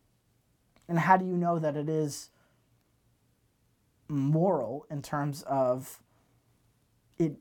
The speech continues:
makes you a good person? What is morality anyways? Because, and I hate always bringing up this example, I do not like using, uh,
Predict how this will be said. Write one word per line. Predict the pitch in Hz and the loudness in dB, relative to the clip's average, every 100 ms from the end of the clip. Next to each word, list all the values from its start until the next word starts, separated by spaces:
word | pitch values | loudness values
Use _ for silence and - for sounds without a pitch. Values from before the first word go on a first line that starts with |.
| _ | _
makes | 170 143 151 147 - | -4 0 0 -2 -4
you | 151 147 143 135 143 - _ _ _ _ _ _ _ _ _ _ _ _ _ - | 0 2 2 0 -4 -8 _ _ _ _ _ _ _ _ _ _ _ _ _ -4
a | |
good | 156 143 - | -2 -2 -2
person? | 180 175 120 123 | -2 -2 -4 0
What | 175 - | 0 2
is | 214 160 | -2 0
morality | 160 156 151 151 143 139 135 - | -2 0 0 0 0 -4 -10 -4
anyways? | 185 180 135 - - - - _ _ _ _ _ _ _ _ _ _ _ _ _ _ - | -2 0 -2 -8 -14 -20 -20 _ _ _ _ _ _ _ _ _ _ _ _ _ _ -6
Because, | 262 180 156 147 - - _ _ _ _ _ _ _ _ _ _ _ _ _ _ _ _ _ _ _ _ _ _ - | -2 2 2 0 -6 -16 _ _ _ _ _ _ _ _ _ _ _ _ _ _ _ _ _ _ _ _ _ _ -2
and | 175 147 143 | 0 2 0
I | 147 147 | 0 -2
hate | - 202 196 | 2 0 2
always | 156 151 143 | 0 0 -2
bringing | - 147 143 135 | -6 -8 -6 -6
up | 131 - | -6 -8
this | - | -8
example, | - - 120 104 123 | -10 -10 -8 -6 -4
I | 139 | -2
do | 139 175 | 2 2
not | 180 160 160 | 4 2 0
like | 143 139 135 - | -4 -4 -8 -10
using, | 139 135 131 139 127 - - _ _ _ _ _ 123 | -6 -6 -6 -8 -8 -10 -14 _ _ _ _ _ -6
uh, | 120 117 107 | -4 -4 -6